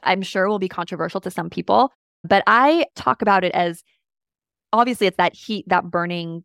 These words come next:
desire to evolve. The way I simplify it in the book is cultivate the opposite. 'Cause Ayurveda is many ways, it's the science of opposites, right? If you have high earth, you need more air and fire. If you have high fire and air, sorry, you need more earth, right? But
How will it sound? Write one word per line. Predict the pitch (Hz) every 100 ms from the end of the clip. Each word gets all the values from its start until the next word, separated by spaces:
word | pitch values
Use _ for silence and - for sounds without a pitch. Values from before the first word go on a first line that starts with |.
| _
desire | 175 180 175 175 165
to | - 175
evolve. | 170 220 226 175 165 - _
The | 214
way | 277
I | 269
simplify | 220 247 240 202 190
it | 180
in |
the | 175
book | 165 175 262 180 -
is | 185 -
cultivate | - 226 220 190
the | -
opposite. | - - - - _ _ _ _ _ _ _ -
'Cause | 262
Ayurveda | 311 330 277
is | 247 208
many | 202 202 196
ways, | 180 165 165 175 - _
it's | 196 -
the | 196
science | 185 180 170
of | 170
opposites, | - - - - - - _ -
right? | 156 185 -
If | 185
you |
have | 185 214 214
high | 220 185 -
earth, | 208 370 -
you | 196
need | 190 190
more | 180 180
air | 175
and | 170 185
fire. | 285 294 294
If | - 185
you |
have | 185 180 185
high | - 180
fire | - 170 165 185 _ _ _ _ _ _ -
and | - 180
air, | 240 247 254
sorry, | 262 202 190
you | 185
need | 185 185
more | 170 -
earth, | - - - _
right? | - 170 220 _ _ _ -
But | 185